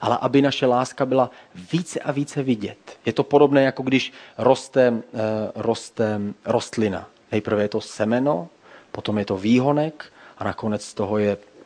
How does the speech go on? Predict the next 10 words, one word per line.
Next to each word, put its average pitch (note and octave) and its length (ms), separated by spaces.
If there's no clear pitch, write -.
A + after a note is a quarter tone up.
ta - 140
celá A2+ 360
rostlina, G#2 440
která G2 300
zase G2+ 240
přináší, G#2+ 680
přináší G#2+ 460
nějaké G2+ 260
semeno, A2 440
které G2 580